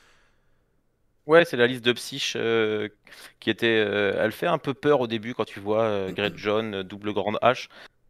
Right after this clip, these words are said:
Speaker 1: Ça fait un peu peur au départ, et puis quand tu creuses un peu, euh, bon, c'est pas, c'est pas une liste stupide.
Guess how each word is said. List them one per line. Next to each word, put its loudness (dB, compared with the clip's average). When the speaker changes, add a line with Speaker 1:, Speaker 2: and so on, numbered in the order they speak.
Speaker 1:
Ça -2
fait -2
un 0
peu -4
peur 0
au -2
départ, 2
et -2
puis -8
quand -4
tu -14
creuses -4
un 0
peu, -6
euh, 0
bon, -6
c'est -12
pas, 2
c'est -10
pas 0
une -4
liste -8
stupide. -16